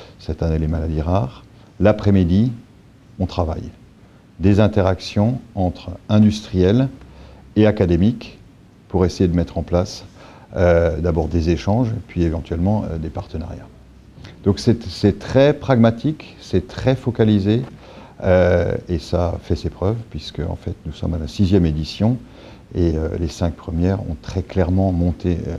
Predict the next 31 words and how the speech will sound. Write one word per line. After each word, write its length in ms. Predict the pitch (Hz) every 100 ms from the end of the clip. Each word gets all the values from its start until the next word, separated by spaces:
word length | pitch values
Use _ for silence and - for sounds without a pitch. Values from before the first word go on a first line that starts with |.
| -
montré 400 | 85 85 - 92
une 240 | 85 85
augmentation, 720 | 101 104 101 104 90 - 98 110 - - - - -
euh, 120 | 85
des 120 | 82
partenariats 500 | 82 - 87 85 82
publics-privés 600 | 78 80 76 - 85 87
suite 440 | 87 - 98 - - -
à 80 | 90
ce 120 | -
type 220 | 85 78 78
d'événement. 380 | 80 80 82 - - - - - - _ _ _
Ben, 100 | 143 180
les 220 | 156 147
enjeux 260 | 160 151
ne 60 | 180
sont 180 | - 135
pas 180 | 143 127
différents 640 | 104 127 - 139 131 127
de 180 | 107 98
ce 160 | 90 -
que 80 |
nous 200 | 101 101
avons 200 | 98 95
fait 240 | 90 - 95
les 200 | 85 78
autres 340 | 85 - 80
années 260 | 85 95 92
sur 280 | - 82 78
d'autres 420 | 73 95 - 82
thématiques. 560 | 90 80 78 151 -